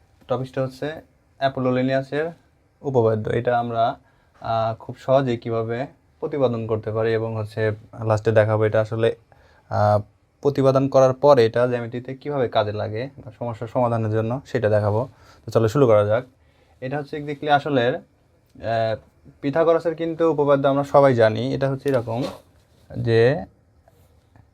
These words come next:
একটা সমকোণী ত্রিভুজের, এটা এ বি সি, এটা হচ্ছে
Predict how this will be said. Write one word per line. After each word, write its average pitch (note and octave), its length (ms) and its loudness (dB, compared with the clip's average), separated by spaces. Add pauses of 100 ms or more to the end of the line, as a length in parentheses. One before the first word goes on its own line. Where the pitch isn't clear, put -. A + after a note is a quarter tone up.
(420)
একটা B2 580 0 (500)
সমকোণী B2+ 760 0
ত্রিভুজের, A#2+ 640 0
এটা B2 220 -6
এ A#2+ 380 0 (320)
বি A#2+ 520 -2 (560)
সি, A2+ 420 -4 (1000)
এটা B2+ 160 2
হচ্ছে D3 340 -2